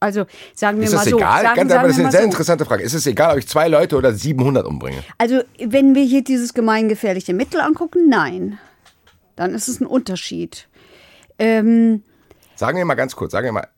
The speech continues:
Speaker 2: theoretisch gesehen, jetzt ein bisschen Theorie. Sagen wir mal, das hätte geklappt. Es gibt ein Zugunglück.
Speaker 1: Ja.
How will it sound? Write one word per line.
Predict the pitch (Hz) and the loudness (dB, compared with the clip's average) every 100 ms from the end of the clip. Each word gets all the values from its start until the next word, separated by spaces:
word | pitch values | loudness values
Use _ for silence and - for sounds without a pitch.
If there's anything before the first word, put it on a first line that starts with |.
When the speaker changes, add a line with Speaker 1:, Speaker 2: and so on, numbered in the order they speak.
| _ | _
Speaker 2:
theoretisch | - 85 85 73 | -14 -8 -8 -10
gesehen, | - - 57 | -16 -16 -16
jetzt | 55 - | -16 -14
ein | |
bisschen | - 104 104 | -10 -8 -8
Theorie. | - 62 58 _ - - - _ _ - | -10 -12 -14 _ -20 -20 -20 _ _ -2
Sagen | 123 | 0
wir | 190 | 0
mal, | 185 | -2
das | 147 | -2
hätte | 147 | -4
geklappt. | 107 - 76 - - - - _ _ _ _ _ _ _ | -6 -6 -10 -10 -20 -20 -20 _ _ _ _ _ _ _
Es | - | -10
gibt | - | -8
ein | 110 | -4
Zugunglück. | 156 113 76 64 - _ - | -2 -2 -6 -10 -16 _ -16
Speaker 1:
Ja. | 190 190 | -10 -10